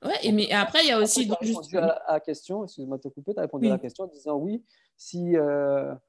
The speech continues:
Speaker 2: si on pèse plus, entre guillemets, que le nombre par rapport à la culture, oui, Monsieur Google, euh, effectivement, il peut dire, oh là là, mais en fait, euh, oui, en fait, ces gens-là, euh, il y a des leviers, il y a de l'argent à se faire, euh, ouais, ouais, ouais, il faut qu'on travaille ça. C'est pas, euh,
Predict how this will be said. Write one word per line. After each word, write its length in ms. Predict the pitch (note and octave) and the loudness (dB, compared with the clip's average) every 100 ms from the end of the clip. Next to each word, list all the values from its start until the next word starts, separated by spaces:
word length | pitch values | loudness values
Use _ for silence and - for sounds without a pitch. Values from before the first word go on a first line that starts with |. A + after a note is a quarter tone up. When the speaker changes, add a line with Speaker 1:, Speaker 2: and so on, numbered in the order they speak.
| _ | _
Speaker 2:
si 200 | - - - | -10 -6 -2
on 100 | F3+ | 2
pèse 260 | F3+ E3+ - | 2 0 -2
plus, 380 | A#3 A3+ G#3+ - | 2 2 2 -2
entre 240 | D#3+ E3 | -4 -2
guillemets, 280 | D#3 D3+ D3+ | -2 -2 -2
que 80 | D3+ | 0
le 160 | C#3+ C#3 | 0 0
nombre 340 | C#3 C#3 A#2+ - - | -2 -2 -6 -8 -6
par 360 | D#3+ D3 C#3 | -2 -2 0
rapport 440 | C3+ C3 D3+ C#3 C#3 | -2 -2 0 2 2
à 60 | |
la 100 | C3 | 0
culture, 880 | B2+ B2+ - _ _ _ A#3+ A3 C#3 _ _ | -2 -10 -18 _ _ _ -4 -2 -4 _ _
oui, 260 | C#3+ A3 D3+ A#2+ | -2 -2 -2 -6
Monsieur 220 | A#2+ C#3 | -8 -6
Google, 380 | B2+ C3 F3+ F3 | -4 0 2 2
euh, 340 | C3+ C#3 C#3 | 0 -2 -4
effectivement, 560 | - C3 - B2+ D3 F3 | -8 -12 -10 -6 -4 -2
il 180 | C3+ A2+ | -4 -6
peut 140 | - | -10
dire, 260 | B2 C3 E3 | -6 -2 0
oh 160 | G#3 G#3 | 0 0
là 120 | F#3 | 0
là, 160 | F3 | -2
mais 80 | D#3 | -4
en 80 | C3+ | -8
fait, 280 | - D#3 D3+ | -8 -8 -6
euh, 40 | |
oui, 280 | B2 D3+ F#3+ | -6 -4 -4
en 60 | B2 | -6
fait, 180 | - - | -10 -12
ces 120 | D3 | -10
gens-là, 400 | C3+ B2+ F#3+ F#3+ | -6 -6 -4 -2
euh, 120 | C3+ A#2+ _ _ _ - | -4 -6 _ _ _ -8
il 60 | |
y 20 | |
a 20 | B2+ | -6
des 120 | C3 | -4
leviers, 360 | C3 B2+ B2+ F#3+ | -4 -4 -4 -2
il 40 | |
y 20 | |
a 40 | D3 | 0
de 60 | |
l'argent 260 | B2 A#2+ B2+ | 0 -2 -6
à 60 | |
se 140 | A#2+ B2 | -6 -8
faire, 340 | - F#3 F#3+ D#3+ | -6 -2 0 0
euh, 120 | C3 | -2
ouais, 180 | A#2 E3 | -2 0
ouais, 60 | F3+ | 0
ouais, 180 | F3+ D#3+ | 0 -2
il 20 | |
faut 100 | - | -6
qu'on 120 | - | -16
travaille 300 | - C3 D3+ | -12 -8 -8
ça. 220 | F3 G3 - _ _ | -6 -8 -10 _ _
C'est 160 | _ - | _ -4
pas, 400 | D3 D3+ D3+ C#3 | 2 2 2 0
euh, 140 | C3 | -2